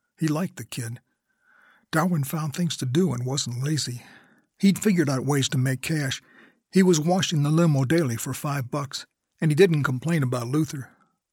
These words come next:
who was the worst guardian any kid could have.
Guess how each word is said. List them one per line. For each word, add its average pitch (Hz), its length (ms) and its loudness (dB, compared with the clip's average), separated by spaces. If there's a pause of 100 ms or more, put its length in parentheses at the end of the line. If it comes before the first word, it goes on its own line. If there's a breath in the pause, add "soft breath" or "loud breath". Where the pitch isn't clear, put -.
(140)
who 170 100 4
was 127 200 0
the 123 100 -6
worst 131 300 -4
guardian 131 420 -4
any 160 240 -2
kid 135 320 -12
could - 180 -14
have. 139 360 -8